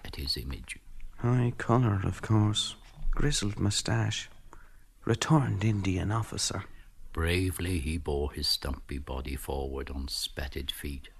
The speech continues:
Speaker 1: squaring his shoulders.
Speaker 2: Is that Lambert's brother over the way? Sam? What? Yes, he's as like it as damn it. No, the windscreen of that motor car in the sun there,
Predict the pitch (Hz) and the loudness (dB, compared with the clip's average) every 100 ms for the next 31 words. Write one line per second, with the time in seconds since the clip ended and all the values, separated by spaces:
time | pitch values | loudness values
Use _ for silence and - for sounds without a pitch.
0 | - - - - 76 73 71 69 78 71 | -10 -4 -2 0 -2 -2 -4 -8 -8 -10
1 | - - 76 - - - - - - - | -10 -10 -12 -12 -14 -14 -16 -16 -14 -14
2 | - - - - - 262 - - 170 113 | -14 -16 -8 -6 0 0 0 -2 0 0
3 | 117 110 - - 98 95 95 92 92 92 | -2 -2 -4 -2 0 2 2 2 0 -2
4 | 95 95 101 98 - - - - - 214 | -2 -2 -2 -4 -10 -20 -18 -4 2 4
5 | 226 147 98 - - - - - - - | 4 0 -4 -8 -16 -20 -18 -18 -18 -20
6 | - - - 269 - - - - - - | -20 -10 -2 0 -2 -10 -20 -18 -18 -18
7 | - - - - - - - 180 151 - | -18 -18 -20 -20 -10 -2 0 2 0 -2
8 | - 110 120 110 - 185 180 98 - 82 | -4 -2 -2 -2 0 0 0 -4 -4 -4
9 | - - 147 120 - - - - - - | -2 0 0 -4 -8 -16 -18 -18 -18 -18
10 | - - - 101 98 92 87 85 - - | -18 -18 -6 0 2 2 0 -4 -10 -20
11 | - - - 104 120 120 - - 101 92 | -20 -20 -6 -2 0 2 2 0 -2 -2
12 | 90 85 - 101 92 - 92 - 92 90 | -2 -4 -2 -2 -2 -4 -6 -6 -6 -4
13 | 92 87 - 98 87 85 87 87 | -2 0 2 0 -2 -2 -4 -6